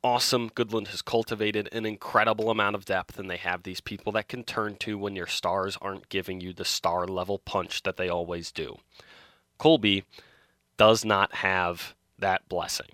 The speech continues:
What they have are five starters that can ball and that are all very good,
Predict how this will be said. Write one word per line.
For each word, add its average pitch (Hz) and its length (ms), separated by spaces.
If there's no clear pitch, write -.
What - 180
they 139 160
have 110 480
are 90 160
five 107 500
starters 107 720
that 85 300
can 110 180
ball 120 540
and 95 160
that 87 140
are 85 220
all 110 240
very 117 440
good, 113 460